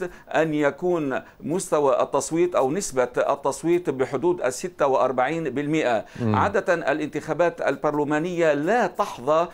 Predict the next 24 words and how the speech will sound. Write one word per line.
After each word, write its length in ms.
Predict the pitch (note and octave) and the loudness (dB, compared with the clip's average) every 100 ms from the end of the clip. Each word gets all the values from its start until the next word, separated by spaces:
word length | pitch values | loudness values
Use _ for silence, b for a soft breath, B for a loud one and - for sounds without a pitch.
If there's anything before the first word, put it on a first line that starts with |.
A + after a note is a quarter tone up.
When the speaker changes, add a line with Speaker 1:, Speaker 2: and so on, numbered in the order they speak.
| B - | B 0
Speaker 1:
آه، 220 | B2+ B2 | 2 0
باهتمام 580 | C3+ D3 D3+ D#3 D#3 E3+ | -2 -2 0 -2 0 -2
كبير 400 | D#3+ C#3 E3 E3+ | 0 0 2 2
لدى 340 | D3 D3 D3+ A#2+ | 2 2 4 2
المواطن 520 | C#3 C#3+ D#3+ D#3+ C3+ | 0 0 0 0 -2
الفرنسي 760 | C3 - C#3+ D3+ C3+ C#3 C#3 | -4 0 0 0 -2 -2 0
العادي، 560 | C3+ B2+ D#3+ C3 D3+ D#3+ B B | 2 2 2 2 0 -2 B B
وكأن، 720 | C3+ D3+ D3+ D3+ E3 F3+ E3+ | 0 2 2 2 0 2 0
آه، 920 | D3 C3+ - - - B2+ B2+ B2 A#2 | 0 0 -4 -14 -2 2 4 4 4
وكأن 560 | B2 B2+ C#3+ D3+ F3 F3 | 2 2 0 2 0 2
البرلمان 500 | C#3+ D#3 D3 D#3 E3 | 0 0 0 0 0
الفرنسي، 720 | C#3 C#3 D3+ D#3+ D#3 D#3+ E3 | 0 0 0 -2 -2 -2 0
آه، 180 | G#2+ G#2+ B B | -2 -6 B B
ال-، 460 | B2 A#2+ C3 C3 | 2 2 2 2
الأوروبي 960 | B2+ A#2+ C#3+ D3+ C#3+ D#3+ D#3+ D#3+ D#3+ G#2+ | 2 4 2 2 2 2 2 0 2 0
م-، 260 | A#2+ D#3 D3+ | -4 -6 -6
في 180 | E3 | -4
مكان 460 | D3+ C#3+ F3 E3 C#3+ | -2 0 0 0 0
آخر 580 | - D#3+ D#3 D#3+ D3+ D3 B B | 2 0 2 2 2 0 B B
بعيد 420 | A#2+ C3+ D3+ E3 | 0 2 2 0
جدا 560 | B2 E3+ C3 D3 D3 - | 0 0 2 2 0 -2
عما 540 | C3 D3+ D3 D3 - | 0 0 2 2 2
يحصل 640 | B2 D#3+ - - D#3 D3+ A#2+ | 2 0 -2 0 0 0 0
داخل، 520 | D3 - D3 C#3+ | -2 0 0 0